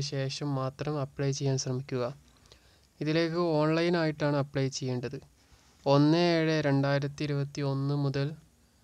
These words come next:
പതിന-, പതിനഞ്ച് എട്ട് രണ്ടായിരത്തി ഇരുപത്തി ഒന്ന് വരെ നിങ്ങൾക്ക് ഇതിലേക്ക് ഓൺലൈനായി അപേക്ഷ-, അപ്-, ഏഹ്, അപ്ലൈ ചെയ്യാവുന്നതാണ്. ആപ്ലിക്കേഷൻ ഫീസ് ഉണ്ട്. ഇരുന്നൂറ് രൂപയായിരിക്കും നിങ്ങൾക്ക്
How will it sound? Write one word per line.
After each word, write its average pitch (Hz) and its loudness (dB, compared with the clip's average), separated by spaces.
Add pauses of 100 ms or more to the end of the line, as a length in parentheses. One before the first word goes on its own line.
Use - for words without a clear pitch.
(460)
പതിന-, 147 2
പതിനഞ്ച് 151 -2 (180)
എട്ട് 147 -6
രണ്ടായിരത്തി 139 -2
ഇരുപത്തി 139 -4
ഒന്ന് 135 -2 (340)
വരെ 135 -2
നിങ്ങൾക്ക് 131 -2
ഇതിലേക്ക് 131 -4
ഓൺലൈനായി 131 -2
അപേക്ഷ-, 127 -6
അപ്-, 127 -4
ഏഹ്, 123 0
അപ്ലൈ 127 -2
ചെയ്യാവുന്നതാണ്. 123 -2 (1080)
ആപ്ലിക്കേഷൻ 151 -2
ഫീസ് 143 -2
ഉണ്ട്. 131 -2 (400)
ഇരുന്നൂറ് 160 2
രൂപയായിരിക്കും 143 0
നിങ്ങൾക്ക് 131 0